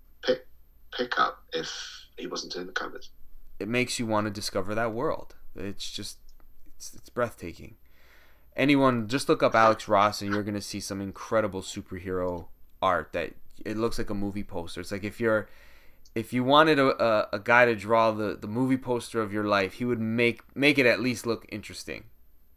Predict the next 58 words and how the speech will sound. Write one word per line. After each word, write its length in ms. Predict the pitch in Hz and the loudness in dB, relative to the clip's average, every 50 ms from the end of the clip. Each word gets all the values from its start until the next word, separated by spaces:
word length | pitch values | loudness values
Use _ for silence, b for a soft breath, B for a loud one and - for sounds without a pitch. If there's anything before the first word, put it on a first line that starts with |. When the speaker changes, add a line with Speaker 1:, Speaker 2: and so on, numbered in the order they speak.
| - - - | -20 -18 -6
Speaker 2:
He'd 120 | - 104 92 | 0 4 4
Speaker 1:
Yeah. 180 | - - - | 6 6 4
Speaker 2:
find 420 | - - 139 135 135 139 135 127 120 | 4 4 6 6 6 6 4 2 2
a 60 | 113 | 2
way 260 | 110 113 107 101 98 | 2 2 2 0 0
to 80 | 95 95 | -2 -4
make 240 | 98 95 92 - | -4 -4 -4 -4
it 180 | 98 - - - | -6 -6 -6 -8
look 360 | - 101 107 110 104 98 - 104 | -8 -4 -2 0 0 0 -2 -4
like 140 | 98 92 95 | -4 -2 -4
a 60 | 95 | -4
worthwhile 520 | 95 98 101 95 - - 92 92 92 90 90 | -2 -2 -4 -4 -4 -2 -2 0 0 -2 -4
movie, 420 | 92 87 85 - 62 - - - - - - - - - - - - - - - - - - - | -6 -10 -10 -12 -12 -14 -14 -14 -16 -16 -16 -16 -16 -18 -18 -18 -18 -18 -20 -20 -20 -18 -12 -8
right? 240 | 87 87 92 - - - - b b b b b b b b b b b b - | -6 -6 -6 -6 -8 -12 -16 b b b b b b b b b b b b 0
Speaker 1:
Do 80 | 123 | 2
you 60 | 131 139 | 2 2
know 40 | |
what 80 | 127 131 | 2 0
he 60 | 139 | 0
did 280 | 135 147 147 123 - - - - - | 0 2 4 4 2 2 0 -4 -4
not 160 | - 82 - | -2 -2 0
so 140 | - 92 101 | 0 0 2
long 120 | 117 120 | 2 2
ago 180 | 107 - 69 67 | 2 2 2 2
as 120 | 67 - | 2 2
well? 260 | - 90 85 80 - - | 2 2 2 2 2 0
It 100 | - - - | 2 4 4
wasn't 220 | - - - - | 4 4 4 0
a 40 | - | 0
cover, 380 | - - - - - 131 131 - | 0 2 2 2 2 2 0 0
actually, 240 | - - - - | 0 -2 -4 -4
so 140 | - - - | -4 -4 -2
it's 100 | - - | -2 -2
spearing 320 | - - - 78 73 71 - | 0 2 4 4 4 2 0
off 120 | - - | -2 -4
a 60 | - | -2
little. 260 | - - - - - B B B B B B B B B - | -2 -2 -2 -4 -8 B B B B B B B B B -2
But 100 | - - | 0 2
I 100 | - - | 2 2
just, 300 | - - - - - - | 2 0 0 0 2 4
I 80 | - - | 4 4
found 320 | - - 135 135 127 123 | 4 6 6 6 8 8
out 360 | 127 117 101 - - - - - - - | 6 6 4 4 2 0 -2 -6 -6 -4
that, 160 | 113 104 - - | -2 -2 0 0
so 120 | - 104 | 2 4
there's 200 | 113 113 - - | 4 6 6 4
this, 160 | 110 101 - - | 2 0 0 0
there's 220 | 104 104 101 98 | 2 2 2 2
this 120 | 98 - - | 2 2 2
crossover, 500 | - - 120 - - - 98 - - - | 2 2 2 2 2 2 2 0 2 4
very 260 | 98 98 101 95 92 87 | 6 6 8 8 6 4
early 220 | - 101 98 95 | 2 0 0 -2
crossover. 440 | - - - - - - - - - | -2 -2 0 0 0 -2 -2 -2 -4
It's, 120 | - - - | -2 -2 -2
like, 120 | - - | -2 -2
Marvel's 420 | 76 78 78 76 78 78 - - - | -2 -2 -2 -2 -2 -4 -4 -2 0
first 280 | - - - 80 - - | 0 2 2 0 -2 -2
crossover 560 | - 76 78 - - - 82 - 95 95 - | -4 -4 -4 -2 0 0 0 0 -2 -4 -6